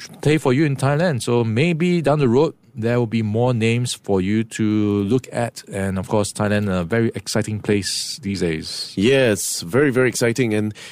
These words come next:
Speaker 2: the C P, I think they have got s-, quite a f-, quite a number of C P products, right? The, that's, uh, packaging in, uh, the, the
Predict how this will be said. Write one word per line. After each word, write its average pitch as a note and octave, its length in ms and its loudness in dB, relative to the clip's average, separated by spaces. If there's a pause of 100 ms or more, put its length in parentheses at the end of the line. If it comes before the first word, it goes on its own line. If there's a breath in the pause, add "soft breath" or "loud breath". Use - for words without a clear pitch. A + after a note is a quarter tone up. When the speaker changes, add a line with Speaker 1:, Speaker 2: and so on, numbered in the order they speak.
(100)
Speaker 2:
the B2+ 100 -4
C A3 200 -2
P, E3+ 320 -2
I D3+ 80 2
think C#4+ 180 -2
they D3+ 80 2
have C#3 340 -2
got B2+ 220 2 (200)
s-, - 300 -8 (220)
quite D4+ 240 -2
a E3 80 0
f-, - 240 -12
quite A3+ 160 2
a D#3+ 60 2
number C3+ 220 2
of A#2 120 2
C - 180 -2
P C3 120 -2
products, A2 420 0
right? F2+ 160 0
The, F#2 260 -2 (380 loud breath)
that's, G2+ 220 -4
uh, G2 140 4
packaging G#2 500 0
in, F#2 180 2
uh, E2+ 220 2
the, E2+ 340 0 (140)
the F2+ 500 0